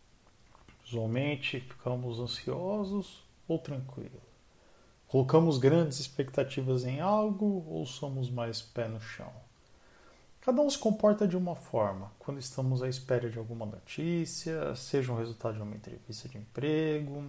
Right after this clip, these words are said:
resultado de uma prova, resultado de um vestibular e assim por diante. Mas o que a Bíblia nos diz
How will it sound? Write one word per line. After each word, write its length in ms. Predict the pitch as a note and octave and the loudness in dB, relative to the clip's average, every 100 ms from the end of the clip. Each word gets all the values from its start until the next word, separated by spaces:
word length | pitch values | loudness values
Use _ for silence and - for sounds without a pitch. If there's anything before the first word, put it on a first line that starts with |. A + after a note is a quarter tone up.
| B2+ | -6
resultado 320 | B2+ - A#2+ | -6 -4 -2
de 60 | A2+ | -2
uma 180 | G#2+ G#2 | -4 -6
prova, 800 | - C3 D3 D3 C#3+ C3 B2 | 0 4 8 8 6 4 0
resultado 380 | A#2 A2+ - A#2 | -4 -8 -2 -2
de 80 | A2 | -2
um 140 | A2 | -6
vestibular 1040 | A2 G#2 - - G2+ A#2 C3+ D3 C#3+ C#3 C#3 C#3 D#3+ | -6 -8 -12 -12 -4 0 2 2 0 -4 -8 -10 -6
e 80 | C#3+ | -6
assim 280 | C#3 - | -6 -8
por 140 | C3 C#3+ | -8 -6
diante. 560 | B2+ - - - - - - - - - - - - | -6 -8 -14 -18 -20 -20 -20 -20 -20 -20 -20 -20 2
Mas 180 | G#3 G#3 | 4 4
o 80 | - | 2
que 120 | D#4 | 4
a 60 | C4 | 6
Bíblia 420 | F3+ F#3 F3+ D#3+ | 6 4 2 0
nos 260 | D3 B2+ | 0 -2
diz 720 | A2+ A#2 D#3 C3 - - - | -2 -2 -2 -4 -8 -10 -14